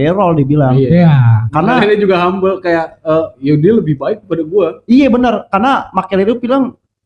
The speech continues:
Speaker 1: "Gue, gue nggak ada P P-nya lah dibanding dia. Kalau andaikan gue ditukar posisi,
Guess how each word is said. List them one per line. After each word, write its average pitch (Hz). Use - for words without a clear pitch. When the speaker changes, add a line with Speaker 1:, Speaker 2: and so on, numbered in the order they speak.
Speaker 1:
"Gue, 262
gue 208
nggak 226
ada 156
P -
P-nya 190
lah 302
dibanding 190
dia. 254
Kalau 190
andaikan 196
gue 185
ditukar 208
posisi, 226